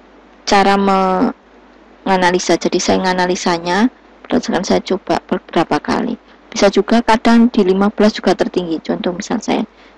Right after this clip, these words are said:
rubah jumlah node-nya lima belas. Nah.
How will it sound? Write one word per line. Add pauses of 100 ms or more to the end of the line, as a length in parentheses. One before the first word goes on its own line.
(140)
rubah
jumlah
node-nya (140)
lima
belas. (2000)
Nah.